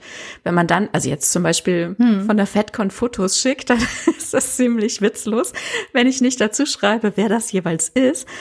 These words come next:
Speaker 1: Und, ähm, ja, das, das finde ich, äh, verrückt irgendwie. <laughs> Das,
Speaker 2: Ja.
Speaker 1: ähm, hört sich ja fast so ähnlich an, ne? Dann
Speaker 2: Ja,
Speaker 1: frag
Speaker 2: das ist
Speaker 1: ich
Speaker 2: eine
Speaker 1: mich
Speaker 2: andere Ausprägung, ne?
Speaker 1: Ja, mhm.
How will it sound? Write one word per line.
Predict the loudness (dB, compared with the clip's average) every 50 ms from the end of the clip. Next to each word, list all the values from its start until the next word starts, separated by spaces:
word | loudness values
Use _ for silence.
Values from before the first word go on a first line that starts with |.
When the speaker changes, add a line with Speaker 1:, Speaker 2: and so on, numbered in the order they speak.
| -14 -16 -16 -18 -20 -20 _ _
Speaker 1:
Und, | -2 0 2 2 0 -2 -6 -10 -6 -4
ähm, | -2 -2 0 -2 -2 -4 -4 -6 -8 -10 _ _ _ _ _
ja, | -2 0 0
das, | 0 -2 -2 -2 -4 -4 -4
das | -4 -4 0 2
finde | 2 2 2
ich, | 0 -2 -6 -6
äh, | -6 -6 -8 -10
verrückt | -10 -6 -6 -4 -2 -2 -6 -6 -6 -4
irgendwie. | -2 2 2 4 4 4 2 2 2 2 2
<laughs> |
Das, | 2 0 0 0 -4 -8 -12 -16 -18 -18 -20 -20 -8 -2
Speaker 2:
Ja. | 0 2 2
Speaker 1:
ähm, | 2 2 2 0 0 -4 -6 -8 -8
hört | -8 -2 0 0 0 0
sich | 0 0 2
ja | 0 0 0 -2
fast | -2 -2 -2 -2 -2 -2
so | -4 -4 -2
ähnlich | 2 2 4 4 4 2 0 -2 -4 -4 -6 -6
an, | -6 -4 -4 -4
ne? | -2 -2 0 0 0 0
Dann | -2 -2 0 2
Speaker 2:
Ja, | 2 2
Speaker 1:
frag | 2 0
Speaker 2:
das | 0 0
ist | -2 2
Speaker 1:
ich | 2
Speaker 2:
eine | 2 4
Speaker 1:
mich | 4 0
Speaker 2:
andere | -2 -2 -4
Ausprägung, | -4 -4 -4 -6 -8 -6 -6 -6 -6 -4 -8 -8 -8
ne? | -8 -8 -10 -4 0
Speaker 1:
Ja, | 0 2 2 2 2 0 0 -2 0
mhm. | 0 0 2 2 2 2 0 0 -2